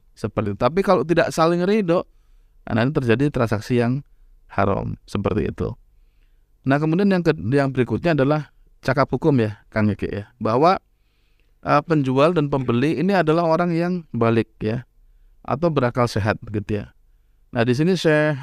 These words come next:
Abdullah Al-Jibrin rahimahullah menjelaskan bahwa pelaku transaksi ya, ini adalah orang-orang yang memang dibolehkan syarat-syarat ini untuk bertransaksi, baik penjual maupun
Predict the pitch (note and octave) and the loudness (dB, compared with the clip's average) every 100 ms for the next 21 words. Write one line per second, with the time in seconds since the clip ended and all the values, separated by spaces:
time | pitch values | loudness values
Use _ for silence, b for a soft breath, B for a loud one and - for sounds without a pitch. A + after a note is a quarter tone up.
0 | - C3 B2+ C3 C#3 D3 B2 A#2+ A2 G#2+ | -6 -4 0 0 0 0 0 0 0 2
1 | A#2 B2+ B2 A#2+ A2+ A2 C3+ C#3+ A#2 G2+ | 2 2 0 2 0 0 0 0 0 0
2 | D#3 C3+ C3 E3 F#3+ _ _ _ _ _ | 0 0 0 0 -2 _ _ _ _ _
3 | _ _ _ _ _ _ _ _ _ C#3+ | _ _ _ _ _ _ _ _ _ 0
4 | D#3+ G#3 G3 E3+ E3 - - C3+ E3 D3 | 0 0 0 0 -2 -4 -2 -2 -2 -6
5 | - A2 B2 - _ _ _ _ _ - | -6 -6 -6 -12 _ _ _ _ _ -4
6 | C3+ F3 F3+ D3 C#3+ F3 F3 D3+ C#3+ C#3 | 0 2 2 2 2 0 0 0 0 0
7 | D#3+ F#3 D#3 D3 D#3+ F#3 G#3+ _ _ C#3 | 0 -2 -2 0 0 -2 -4 _ _ -10
8 | B2+ C3+ C#3 C#3 A2 A#2+ B2+ A#2+ D#3+ E3 | -2 2 2 0 -2 0 2 2 0 -2
9 | C#3+ C3 - A2 C3+ - - E3 A#2+ D#3 | 0 0 0 -2 -2 -4 -2 -2 -2 -4
10 | - F#3 _ _ - _ _ - C3 C3 | -2 -4 _ _ -20 _ _ -4 0 0
11 | B2 B2 - A2+ A#2 A#2+ C#3 G3+ - F3+ | 0 -2 -4 -4 -2 2 4 2 0 -2
12 | D#3+ B2 D3+ F3 C#3 - E3+ G3 | 0 2 2 2 0 0 0 0